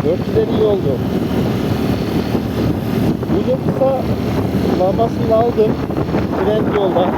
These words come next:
İkisini birlikte aldım. Yüz, yüz lira değdi. Ama şöyle bir durum var. Bunu taktım ama bu olmadı galiba ya. Biraz yoruluyor ya. Bilemedim.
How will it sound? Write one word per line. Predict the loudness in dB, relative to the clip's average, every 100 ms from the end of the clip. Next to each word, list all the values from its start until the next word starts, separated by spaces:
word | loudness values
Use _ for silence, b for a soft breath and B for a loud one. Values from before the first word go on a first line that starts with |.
| -2 -2 -2 -2 0
İkisini | 0 2 2
birlikte | 2 4
aldım. | 2 2 0 -2 -2 0
Yüz, | 2 2 2 2 2
yüz | 0 0
lira | 0 2
değdi. | 2 2 2 2 2 2 2 2 2 0 0 -2 0 0 0 0
Ama | 2 2 2
şöyle | 4 4
bir | 2
durum | 0 0
var. | 0 0 0 0 2 2
Bunu | 2 2 2 2
taktım | 0 2 2
ama | 2 4
bu | 4
olmadı | 4 4 2
galiba | 2 2 2
ya. | 2 4 4 4 4 2 2 2 2 2 0 0 0 0 0 2 4 4
Biraz | 4 2 2 4 4
yoruluyor | 4 4 4 4
ya. | 2 2 2 2 2 0 0 0 0 0 -2 -2 -2 -4 -2 0 0 0 0 0 2 2
Bilemedim. | 0 0 0